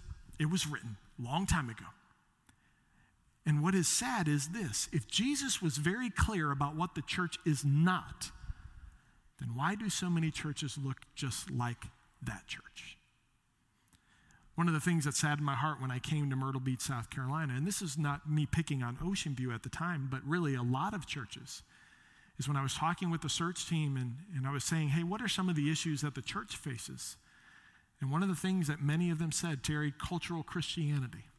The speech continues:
Do you know what that is, cultural Christianity? Many of us, you know, if you were to ask, "Are you a Christian?" "Yes, yes, yes, yes, yes." By the way, in South Florida, I came from South Florida. In South Florida, if you, the one thing I loved about South Florida, you walked up to someone, if you asked them if they're a Christian,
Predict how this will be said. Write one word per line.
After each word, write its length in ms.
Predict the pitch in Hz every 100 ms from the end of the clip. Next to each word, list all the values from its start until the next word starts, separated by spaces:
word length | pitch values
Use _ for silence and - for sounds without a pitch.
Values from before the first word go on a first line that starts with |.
| _ _ _ _ - - _ -
Do 40 | 180
you 40 |
know 60 | 208
what 80 |
that 180 | 196 190
is, 200 | 208 208
cultural 380 | - 190 - 196
Christianity? 800 | - 185 - 180 190 208 220 196 _ _ _ - - _ _ _
Many 320 | 147 180 202 185
of 100 | 156
us, 320 | 139 - 165
you 80 | 156
know, 160 | 147
if 100 | 143
you 120 | 156
were 80 | 151
to 60 | 156
ask, 280 | 156 147 147
"Are 60 |
you 160 | 147 151
a 40 |
Christian?" 360 | - 175 - 151
"Yes, 260 | 262 240
yes, 220 | 226 214 208
yes, 200 | 180 156
yes, 220 | 147 -
yes." 180 | 120 170
By 300 | 160 170 175
the 80 |
way, 100 | 147
in 100 | 143
South 260 | - 226 226
Florida, 280 | 226 214 208
I 120 | 175
came 200 | 185 190
from 120 | 180
South 240 | 185 175 190
Florida. 160 | 175
In 60 | 147
South 220 | 180 180
Florida, 300 | 190 202 202 - - -
if 120 | 147
you, 220 | 170 180
the 60 | 156
one 160 | 190 202
thing 160 | 208
I 60 | 170
loved 340 | 156 185 196
about 200 | 202 190
South 220 | - 190
Florida, 220 | 202 196 170
you 100 | 156
walked 240 | 175 180
up 80 | 185
to 80 | 170
someone, 280 | 196 185
if 100 | 165
you 100 | 143
asked 240 | 147 190 -
them 140 | 196
if 120 | 170
they're 200 | 185 185
a 20 | 175
Christian, 480 | - 190 - 220